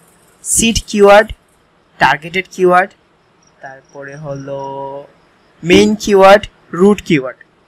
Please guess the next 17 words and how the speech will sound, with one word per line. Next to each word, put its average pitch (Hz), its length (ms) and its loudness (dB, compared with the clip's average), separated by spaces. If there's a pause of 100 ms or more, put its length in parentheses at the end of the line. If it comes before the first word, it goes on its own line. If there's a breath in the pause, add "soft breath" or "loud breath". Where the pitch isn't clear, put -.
(2750 soft breath)
ওকে, 185 180 -4
আমরা 175 280 2
দেখি 175 340 -6
একটু 208 180 -8
সময় 233 380 -2
এই 165 240 -4
ওয়েবসাইটের, 180 640 -6 (160)
আহ, 147 340 -6
main 170 240 -10
targeted 160 520 -4
কিওয়ার্ডটা 160 280 -10
কি 180 200 -12
হতে 156 220 -14
পারে। 127 220 -18 (500 soft breath)
Exercise 190 760 0
gets 160 520 -4
the 180 100 2